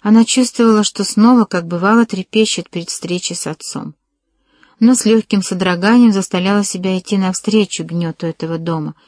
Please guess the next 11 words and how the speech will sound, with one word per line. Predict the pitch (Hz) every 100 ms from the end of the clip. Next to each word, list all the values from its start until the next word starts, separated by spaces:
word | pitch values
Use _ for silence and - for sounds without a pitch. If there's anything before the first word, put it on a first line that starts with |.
| _ _ _
в | -
котором | 185 190 180 175
когда-то | 175 165 180 - 202
была | 165 160 165 -
узницей. | 160 151 151 - 147 - _ _ _ _ _ _ _ _ _ _ -
Когда | 208 202 254
она, | 240
наконец, | 233 214 214 214 -
подошла | - 185 185 - 196 175
к | 175
дому, | 247 247